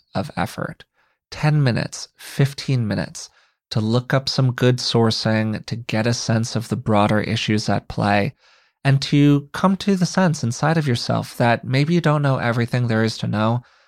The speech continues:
but you know enough and you've done your due diligence here.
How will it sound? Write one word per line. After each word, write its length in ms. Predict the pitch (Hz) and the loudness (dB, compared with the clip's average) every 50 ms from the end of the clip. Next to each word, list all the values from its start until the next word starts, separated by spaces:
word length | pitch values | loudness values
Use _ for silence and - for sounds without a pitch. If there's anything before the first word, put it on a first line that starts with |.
| _ _ _ | _ _ _
but 120 | - 135 | -4 0
you 100 | 147 151 151 | 2 2 4
know 240 | 151 165 185 196 208 | 4 4 2 2 2
enough 460 | 208 190 185 185 139 110 101 - - | 2 4 4 4 4 2 0 -4 -6
and 140 | - 113 123 | -4 -2 0
you've 180 | 123 123 123 - | 0 0 0 2
done 220 | 131 131 143 156 | 2 2 4 4
your 140 | 160 156 143 | 2 2 2
due 180 | 135 139 127 | 2 2 2
diligence 640 | 120 117 113 107 104 104 - 98 - - - - - | 2 2 0 0 0 -2 -4 -4 -6 -6 -6 -6 -6
here. 300 | - - - - - | -4 -4 -6 -6 -10